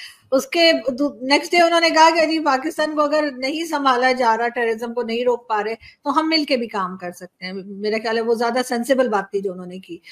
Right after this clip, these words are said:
आपको लगता है कि, अ, दोनों countries मिलकर इस चीज को control करने की कोशिश कर सकते हैं? क्योंकि पहले ठीक है, पाकिस्तान की तरफ से support किया जाता रहा, ये, अ, जिहादी mind को या इस तरह की एक्टिविटीज को,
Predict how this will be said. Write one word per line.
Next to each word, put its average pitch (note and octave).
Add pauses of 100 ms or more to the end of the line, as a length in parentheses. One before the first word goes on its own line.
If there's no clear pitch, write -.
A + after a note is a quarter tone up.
(320)
आपको A#3+
लगता C#4+
है D4+
कि, C#4
अ, A3+ (140)
दोनों A#3
countries A#3
मिलकर A#3
इस A#3+
चीज A#3
को B3
control A3+
करने A3+
की A#3+
कोशिश A3
कर A3+
सकते A#3
हैं? A#3
क्योंकि A#3+
पहले B3+
ठीक C#4
है, B3+
पाकिस्तान A#3
की A#3+
तरफ A#3
से A#3+
support A#3+
किया A#3+
जाता A3
रहा, G3+ (360)
ये, G#3+
अ, G#3
जिहादी G#3+
mind G3+
को G#3
या G#3
इस G#3
तरह G#3
की G#3+
एक्टिविटीज G#3
को, G#3